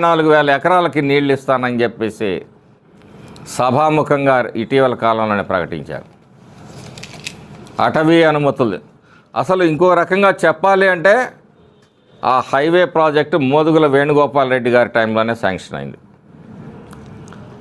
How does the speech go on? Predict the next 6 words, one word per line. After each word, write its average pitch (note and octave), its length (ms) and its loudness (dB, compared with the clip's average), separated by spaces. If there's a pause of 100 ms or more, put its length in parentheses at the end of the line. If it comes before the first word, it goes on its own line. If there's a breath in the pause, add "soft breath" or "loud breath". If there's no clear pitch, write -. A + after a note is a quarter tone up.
(140)
అటవీ F#3+ 380 2
అనుమతులు F3 560 2
రాక D3 380 2 (400)
ఆ B2+ 40 4
ప్రాజెక్ట్ C3 520 0
ఆగిపోయింది. F#2+ 560 -2